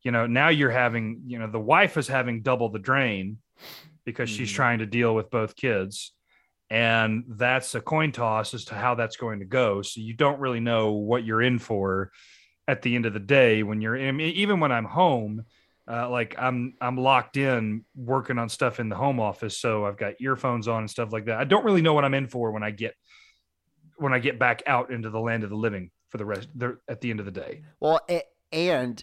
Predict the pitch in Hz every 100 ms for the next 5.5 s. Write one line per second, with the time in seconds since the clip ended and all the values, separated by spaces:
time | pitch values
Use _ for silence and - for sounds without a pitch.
0 | - 127 123 - 151 - 117 104 110 113
1 | 127 147 135 143 147 147 135 104 110 104
2 | 101 107 123 135 110 - _ _ _ -
3 | 139 143 143 143 113 123 117 - 120 110
4 | 95 117 110 113 127 143 139 139 - -
5 | - 107 107 101